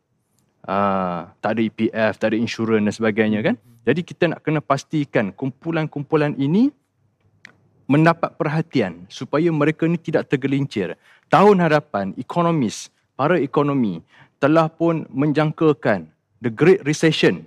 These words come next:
Speaker 2: Mhm.
Speaker 1: Ah, risau ni kita dengar ni,
Speaker 2: Ya,
Speaker 1: tahun
Speaker 2: betul.
Speaker 1: depan nak jadi apa ni, kan?
Speaker 2: Mhm.
Speaker 1: Sebelum ni covid, ini Great Recession pula,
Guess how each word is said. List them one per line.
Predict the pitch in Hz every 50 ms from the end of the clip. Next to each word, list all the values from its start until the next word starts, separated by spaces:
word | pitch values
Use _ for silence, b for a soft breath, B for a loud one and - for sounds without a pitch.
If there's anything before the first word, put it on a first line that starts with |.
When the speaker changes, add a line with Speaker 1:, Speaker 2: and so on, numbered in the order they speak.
| _ -
Speaker 2:
Mhm. | 127 127 131 123 113 _ _ _ _ _ _ _ _
Speaker 1:
Ah, | - - - 220 208 143 - - -
risau | - 107 - - 196 185 190 208
ni | 196 143
kita | 131 127 - 165
dengar | 156 180 196 202 202
ni, | 208 180 147
Speaker 2:
Ya, | 139
Speaker 1:
tahun | 135 135 139
Speaker 2:
betul. | 135
Speaker 1:
depan | - 175 165
nak | 143 131 117
jadi | 135 123 123 120
apa | - - 208 202 190 208
ni, | 214 220 208
kan? | 233 202 123 120
Speaker 2:
Mhm. | 120 117 _ _ _
Speaker 1:
Sebelum | _ - 127 117 127 139 170
ni | 190
covid, | - 160 147 165 196 233 - - _ _ _ _
ini | - 120 160 180
Great | 147 135 165 - -
Recession | 131 135 - - 143 - - 170 170
pula, | 165 220 220 139 -